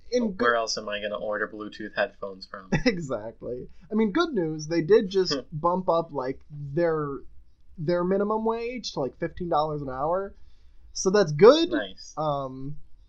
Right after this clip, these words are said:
Speaker 1: you know, they could obviously do more to improve conditions and, like, make things less stringent and, like, treat their employees better, but, like, this is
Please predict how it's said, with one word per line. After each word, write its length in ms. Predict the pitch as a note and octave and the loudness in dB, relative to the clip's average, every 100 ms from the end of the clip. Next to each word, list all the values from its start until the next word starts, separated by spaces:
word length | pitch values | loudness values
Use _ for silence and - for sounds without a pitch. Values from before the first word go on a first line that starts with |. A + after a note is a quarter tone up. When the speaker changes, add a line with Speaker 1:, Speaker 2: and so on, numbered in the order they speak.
| - | -6
Speaker 1:
you 140 | D#3 | -2
know, 380 | C#3+ C#3 D#3 F3 - - - | -2 0 -2 -4 -14 -20 -16
they 160 | - F3 | -4 0
could 120 | G3+ | 4
obviously 380 | E3 E3 D#3 E3 | 4 2 0 0
do 160 | D#3 D#3 | 2 2
more 220 | D3 D#3 | 2 0
to 80 | D3+ | 0
improve 340 | C#3 D#3 D3 | -2 -4 -4
conditions 720 | D#3+ C#3 D#3 - D#3 D3+ D#3 | -4 -2 0 -2 -4 -2 -2
and, 160 | D3 C3+ | -4 -6
like, 260 | A#2+ A#2+ | -8 -10
make 280 | C3+ C3+ C3+ | -8 -8 -8
things 320 | - C#3 C3+ | -8 -8 -8
less 160 | C3+ C#3+ | -8 -6
stringent 720 | - - D3+ D3+ D#3+ D#3 D#3 D3+ | -6 -6 -6 -4 -4 -6 -8 -12
and, 320 | C3 C3 B2 G2 - | -12 -12 -12 -16 -18
like, 280 | F2+ F#2+ A2+ - - - - - - | -14 -12 -14 -16 -20 -20 -20 -20 -4
treat 260 | - B3 | 0 2
their 140 | C4 C#4+ | 4 2
employees 440 | B3+ C4+ C4+ C4+ | 0 -2 -4 -4
better, 340 | A3 B3 B3 A#3 | -2 0 0 0
but, 180 | E3+ D3 | -2 -2
like, 220 | D3+ C#3 | -2 -2
this 160 | D#3+ | -6
is 340 | E3+ D#3 D3+ | -6 -10 -10